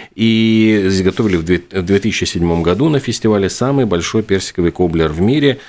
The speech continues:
Там что-то, длина его одиннадцать футов. Я пытаюсь это представить, не могу,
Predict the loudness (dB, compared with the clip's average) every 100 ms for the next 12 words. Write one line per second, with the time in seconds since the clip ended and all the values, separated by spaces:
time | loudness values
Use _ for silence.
0 | -20 -20 -20 -6 -6 -4 -6 -6 -2 2
1 | 2 2 0 0 -2 -2 -2 -4 -6 -8
2 | -4 -2 -2 -2 -2 -2 -2 -2 -4 -2
3 | -2 -4 -16 -16 -14 -4 0 0 -2 -4
4 | -2 -4 -8